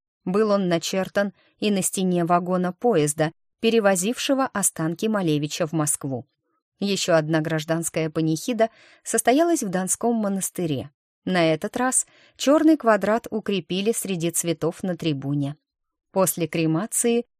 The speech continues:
Прах художника захоронили в поле близ подмосковной деревни Немчиновка. Как и завещал Малевич, над его могилой установили белый деревянный куб с изображением черного квадрата. Увы,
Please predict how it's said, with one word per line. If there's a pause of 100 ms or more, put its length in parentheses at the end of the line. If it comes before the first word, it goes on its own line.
(140)
Прах
художника
захоронили
в
поле (220)
близ
подмосковной
деревни
Немчиновка. (400)
Как
и
завещал
Малевич, (340)
над
его
могилой
установили
белый
деревянный
куб (340)
с
изображением (120)
черного
квадрата. (540)
Увы,